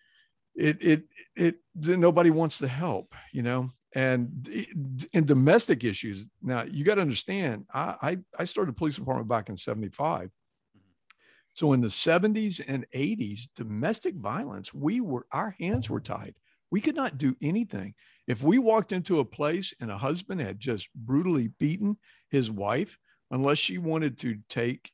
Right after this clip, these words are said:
you know, file charges against him, there was nothing we could do. And the thing that we were looking at, she didn't want us to charge him because most of the time he was the breadwinner. So if you take him out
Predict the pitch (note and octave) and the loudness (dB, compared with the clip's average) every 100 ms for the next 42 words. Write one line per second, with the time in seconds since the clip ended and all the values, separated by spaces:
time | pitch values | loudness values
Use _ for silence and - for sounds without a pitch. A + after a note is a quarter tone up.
0 | _ - B2+ G#2 - A#2 A#2+ G#2+ B2 C3 | _ -4 -2 -2 0 2 2 0 2 2
1 | C3 A2+ G2 A#2 C3 - F#3 G#3 - _ | 0 -4 -2 -2 -4 -4 -6 -6 -12 _
2 | _ _ - F3+ A3 D#3 E3+ F#3 F3 G3 | _ _ 2 4 4 4 4 4 2 2
3 | C3+ G#2+ G3+ C4+ - _ _ - D#3 D#3+ | -2 0 0 -2 -6 _ _ 2 6 6
4 | C#3 E3+ A#3 A#3+ D#3 D#3+ C#3 C#3 D#3 C#3 | 4 2 2 0 -6 0 2 6 6 6
5 | C#3+ F3 A#3+ F3+ G#2+ A#2 - _ _ - | 6 4 2 -2 -2 -4 -8 _ _ -4
6 | - A3 D4+ F#3+ C#3 D#3+ E4+ A#3 - - | 0 4 6 6 6 4 0 -4 -4 -8
7 | - A2 G#2 G#2+ E3+ F3 D3+ D#3+ C3+ B2+ | -4 -2 -2 -2 -4 -4 0 0 2 -2
8 | B2 C3 G#3 - D3+ C3 B2+ C#3+ D#3 D3+ | 0 4 4 2 -2 -2 -2 -2 0 0
9 | D3+ A2+ C#3+ B3 C4 G#2 G2 - _ _ | -2 -2 0 0 -2 -8 -10 -14 _ _
10 | _ - E3 E3 D3 F#3+ G#3 - G#3+ C#4 | _ 6 6 6 0 2 2 4 0 2
11 | A#2 G#2+ C3+ | 0 0 -2